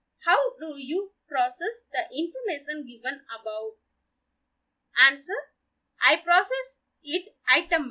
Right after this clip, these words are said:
wise. So நீங்க எப்படி இதை பாப்பீங்க? ஒவ்வொரு ஐட்டம் வைஸ் நான் இதுல என்னெல்லாம் இருக்கு அப்படிங்கறத check பண்ணுவேன் அப்படிங்கறத சொல்லியிருக்கிறாங்க. Second கொஸ்டின், with which restaurant will you compare price?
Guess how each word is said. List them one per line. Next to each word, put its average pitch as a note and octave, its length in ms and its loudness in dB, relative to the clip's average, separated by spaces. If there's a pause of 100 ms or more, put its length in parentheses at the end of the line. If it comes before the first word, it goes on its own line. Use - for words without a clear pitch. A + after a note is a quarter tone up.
wise. A3+ 280 -4 (540)
So G4+ 80 -4 (140)
நீங்க F#4 140 2 (100)
எப்படி A4 260 2
இதை D#4+ 100 2 (120)
பாப்பீங்க? B3 420 -4 (340)
ஒவ்வொரு A#4 260 2 (120)
ஐட்டம் D#4+ 360 -2
வைஸ் D#4 220 -6 (120)
நான் B3+ 240 2
இதுல A#3+ 240 -14
என்னெல்லாம் F4+ 480 -2
இருக்கு D#4 240 -8
அப்படிங்கறத A#3 420 -12 (100)
check C4+ 240 -14
பண்ணுவேன் A3+ 320 -10
அப்படிங்கறத G#3+ 460 -16
சொல்லியிருக்கிறாங்க. G3+ 640 -12 (560)
Second D5 340 4
கொஸ்டின், D#4+ 360 -6 (560)
with G4 140 2 (160)
which C5 200 0 (120)
restaurant D4+ 540 -2 (180)
will E4 240 -2
you D#4 80 -8 (160)
compare A#3+ 340 -2 (140)
price? A3 320 -2